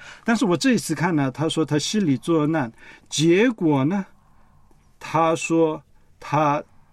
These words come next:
希望保罗能够有机会来审断。他就是跟这个皇-，这个王啊，亚基帕王，二十二节，亚基帕对菲斯都说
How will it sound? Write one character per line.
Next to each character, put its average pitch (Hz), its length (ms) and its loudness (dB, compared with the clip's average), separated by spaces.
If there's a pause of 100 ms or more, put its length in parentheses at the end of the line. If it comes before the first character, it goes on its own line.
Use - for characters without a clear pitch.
(140)
希 - 520 0
望 208 380 0 (520)
保 117 340 0
罗 120 460 -6 (420)
能 131 480 -2
够 170 240 -2
有 113 300 -6
机 175 400 -6
会 151 360 -6 (380)
来 120 420 -8
审 107 420 -8
断。 135 280 -2 (840)
他 156 160 -2
就 170 120 0
是 156 220 0
跟 165 380 -2
这 156 120 -2
个 120 300 -4 (340)
皇-， 127 400 -4 (160)
这 143 120 -2
个 127 240 -2
王 113 340 -6
啊， 131 100 -2
亚 123 200 -6
基 - 180 -12
帕 143 220 -6
王， 113 220 -12
二 180 140 -2
十 196 120 -2
二 160 120 2
节， 107 220 -14 (560)
亚 147 180 2
基 180 140 -4
帕 170 180 0
对 151 220 2
菲 180 400 -2
斯 160 260 -2
都 147 200 -2
说 156 260 -2